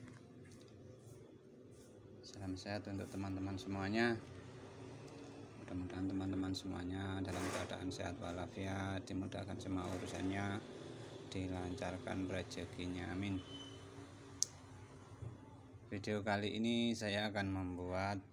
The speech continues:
video tutorial bagaimana cara mengganti L C D Oppo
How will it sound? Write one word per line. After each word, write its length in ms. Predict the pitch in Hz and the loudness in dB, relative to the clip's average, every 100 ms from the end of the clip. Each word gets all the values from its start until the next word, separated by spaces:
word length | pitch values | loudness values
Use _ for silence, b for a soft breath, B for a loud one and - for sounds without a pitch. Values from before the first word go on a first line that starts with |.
| - - | -10 -4
video 560 | 95 95 - 95 95 | -4 -4 -4 -2 0
tutorial 560 | 98 90 95 92 101 92 | -2 -2 0 2 0 0
bagaimana 560 | 87 87 90 95 101 | -2 -2 0 0 0
cara 320 | 95 92 95 101 | 2 2 4 2
mengganti 720 | 101 98 90 82 85 101 107 104 101 | 2 2 2 2 2 0 0 -2 2
L 160 | 95 95 | 2 2
C 320 | - 95 90 - | 2 2 2 0
D 320 | 104 107 110 - - - - - - - - - - - - - - - - - - | 2 2 2 -4 -8 -8 -8 -10 -10 -10 -12 -12 -12 -12 -12 -12 -12 -12 -12 -12 -6
Oppo 880 | - 101 98 - 113 110 110 107 - | 2 2 2 2 6 6 6 2 -4